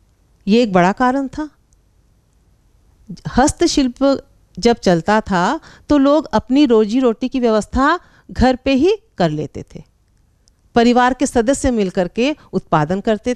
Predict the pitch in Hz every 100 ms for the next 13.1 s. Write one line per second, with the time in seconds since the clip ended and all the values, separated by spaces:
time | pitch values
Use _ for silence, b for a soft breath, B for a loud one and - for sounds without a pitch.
0 | - 330 - _ _ _ _ _ - 233
1 | - - 190 202 196 180 170 - 180 175
2 | 190 180 165 185 196 151 - 247 - 311
3 | 285 269 247 - 240 _ _ B B B
4 | - 220 262 208 220 240 320 349 311 -
5 | 330 330 302 330 311 311 339 349 b b
6 | - 240 202 226 247 330 302 262 220 214
7 | 214 175 160 120 - 156 - 73 - -
8 | _ _ _ _ _ _ _ _ _ _
9 | _ _ _ - - 180 185 208 190 214
10 | 214 202 - - 175 175 208 233 240 240
11 | 240 269 285 _ _ _ _ _ _ _
12 | - 175 175 175 180 202 190 180 185 285